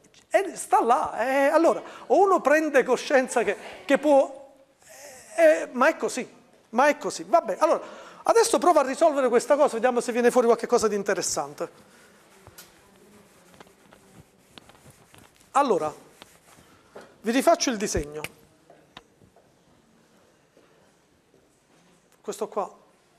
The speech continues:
L, questo qua zero. E avevamo dimostrato prima che psi zero uguale a psi L uguale zero. Giusto? Erano queste le condizioni. Allora,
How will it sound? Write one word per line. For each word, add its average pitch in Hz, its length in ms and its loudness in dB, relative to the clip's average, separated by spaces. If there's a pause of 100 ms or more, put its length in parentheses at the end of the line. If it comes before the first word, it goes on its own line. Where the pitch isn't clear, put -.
(540)
L, 180 320 -8 (200)
questo 185 240 -12
qua 180 220 -8
zero. 165 380 -12 (1600)
E 247 60 -2
avevamo 254 300 2
dimostrato 226 680 -2
prima 202 380 -12 (600)
che - 120 -16
psi 240 280 -14
zero 170 340 -6
uguale 190 360 -8 (640)
a 170 100 -14
psi - 300 -16
L 147 160 -10 (840)
uguale - 220 -20 (140)
zero. - 220 -20 (1040)
Giusto? - 520 -2 (240)
Erano 302 320 2
queste 269 240 0
le 220 60 -2
condizioni. 190 480 -8 (1120)
Allora, 311 420 2